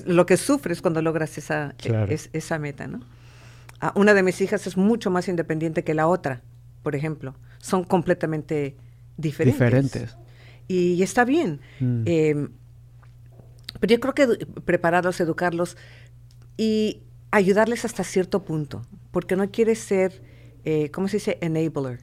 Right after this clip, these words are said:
Speaker 1: Acuérdate
Speaker 2: Mm.
Speaker 1: que yo soy pocha, que yo no,
Speaker 2: Sí,
Speaker 1: no.
Speaker 2: sí, sí, sí, como permisivos, extremadamente
Speaker 1: Exact-,
Speaker 2: permisivos.
Speaker 1: exactamente, sino permitir que cada, que cada quien sepa valerse por sí mismo, pero tampoco dejar que se hunda ni que se ahogue.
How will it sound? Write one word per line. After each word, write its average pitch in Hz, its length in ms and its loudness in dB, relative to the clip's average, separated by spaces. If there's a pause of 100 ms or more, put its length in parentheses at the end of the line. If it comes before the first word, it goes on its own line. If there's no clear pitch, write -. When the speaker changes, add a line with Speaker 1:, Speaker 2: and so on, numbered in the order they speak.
Speaker 1:
Acuérdate 120 340 4
Speaker 2:
Mm. 117 40 2
Speaker 1:
que 113 80 0
yo - 80 -4
soy - 160 -10
pocha, 123 480 -14
que 131 120 -12
yo 143 120 -10
no, 143 100 -8
Speaker 2:
Sí, 143 240 6
Speaker 1:
no. 123 120 0
Speaker 2:
sí, 135 80 0
sí, 131 160 -2
sí, 143 180 2
como 127 360 4
permisivos, 135 880 6
extremadamente 139 680 4
Speaker 1:
Exact-, - 40 0
Speaker 2:
permisivos. 123 580 2
Speaker 1:
exactamente, 143 640 -4
sino 175 280 -2
permitir 170 540 -2
que - 180 -4
cada, 165 380 0
que - 180 -10
cada 165 240 -2
quien 165 220 -4
sepa 170 300 -2
valerse 151 340 -2
por 147 140 -10
sí 151 120 -10
mismo, 143 300 -6
pero 143 180 -4
tampoco 151 380 -4
dejar 160 220 -6
que 160 100 -8
se 151 140 -8
hunda 147 280 -6
ni 147 100 -6
que 139 100 -8
se 131 120 -10
ahogue. 123 380 -6